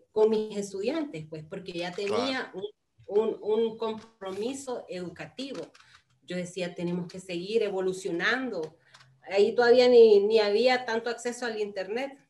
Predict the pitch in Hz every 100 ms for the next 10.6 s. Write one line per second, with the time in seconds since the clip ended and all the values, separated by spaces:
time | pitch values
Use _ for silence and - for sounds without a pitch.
0 | _ 180 170 160 160 175 185 196 226 214
1 | 208 _ _ _ _ _ _ 233 233 220
2 | 214 202 190 180 175 170 165 - _ _
3 | _ _ - 185 202 208 202 202 190 180
4 | 202 202 196 185 185 - 175 185 180 185
5 | 175 180 180 175 170 170 175 - 170 165
6 | 165 156 185 180 170 151 131 135 _ -
7 | _ - 165 170 160 156 160 202 190 156
8 | 156 _ 151 165 165 165 175 185 180 175
9 | 180 185 170 _ 165 175 180 185 202 180
10 | 180 180 185 190 185 170